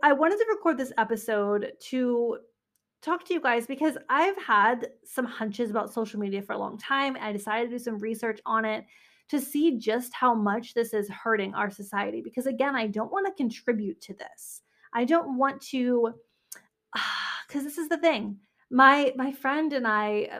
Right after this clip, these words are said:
a couple of my friends and I that run online businesses, we've been having these in-depth conversations lately about the logical thing, if you run a business, right?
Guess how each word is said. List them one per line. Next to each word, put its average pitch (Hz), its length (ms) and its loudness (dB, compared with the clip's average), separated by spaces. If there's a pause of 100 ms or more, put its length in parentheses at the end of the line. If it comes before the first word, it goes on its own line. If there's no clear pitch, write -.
(120)
a 277 40 -4
couple 381 260 4
of 453 60 6
my 330 100 4
friends 240 280 -2
and 220 80 0
I 214 280 0
that 233 180 -2
run 262 280 4
online 247 240 0
businesses, 196 440 -4
we've 208 120 -6
been 240 80 -10
having 349 340 4
these 302 240 -4
in-depth 269 380 -4
conversations 220 720 -4
lately 214 240 -2
about 190 380 -2 (760)
the 254 160 6
logical 277 600 4
thing, 180 320 -8
if 202 120 -8
you 226 80 -2
run 226 220 2
a 254 60 2
business, 202 580 -6
right? 190 360 -6